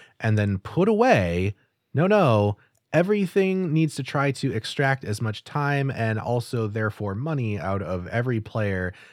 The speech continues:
as is humanly possible. And it really sucks. Um, and, and even outside of that, there's certain instances like, uh, let's say E S O, El-, Elder Scrolls Online, right? Now, given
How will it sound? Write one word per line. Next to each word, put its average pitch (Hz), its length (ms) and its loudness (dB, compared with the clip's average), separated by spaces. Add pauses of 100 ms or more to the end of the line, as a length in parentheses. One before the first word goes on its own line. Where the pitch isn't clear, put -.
(240)
as 107 320 2
is 95 180 -4
humanly 101 500 -2
possible. 107 720 0 (500)
And 117 640 0
it 143 180 -4 (140)
really 175 440 0
sucks. - 600 0 (460)
Um, 131 420 2
and, 160 180 2
and 165 200 2
even 233 180 2
outside 180 420 2
of 143 100 2
that, 110 240 4
there's 135 240 2
certain 151 420 -2
instances 120 720 0
like, 110 340 0 (460)
uh, 110 380 0 (240)
let's 143 220 -2
say 160 540 2 (340)
E 170 140 4
S 151 180 4
O, 82 300 0 (240)
El-, 151 180 4
Elder 156 240 4
Scrolls 131 340 0
Online, 101 440 0
right? 127 320 0
Now, 120 160 0
given 190 500 2